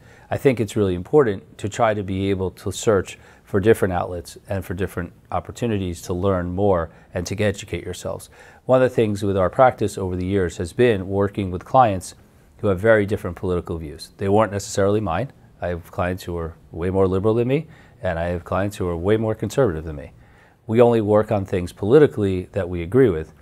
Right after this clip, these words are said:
but we work with clients whose politics we may not, because being around people and having discussions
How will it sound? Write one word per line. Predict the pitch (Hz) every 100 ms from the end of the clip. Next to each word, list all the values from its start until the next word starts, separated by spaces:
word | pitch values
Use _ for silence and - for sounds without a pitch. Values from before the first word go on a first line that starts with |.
| - _ _
but | -
we | 92
work | 98 92 -
with | 87
clients | - 135 107 92 -
whose | 87
politics | - 143 127 98 87 - -
we | 90
may | 90 87
not, | 101 76 - - - _ -
because | 104 113 98 92
being | - 110 95
around | 98 110 107
people | - 85 92 85 -
and | 87
having | 98 92 85
discussions | 85 - 131 - 87 -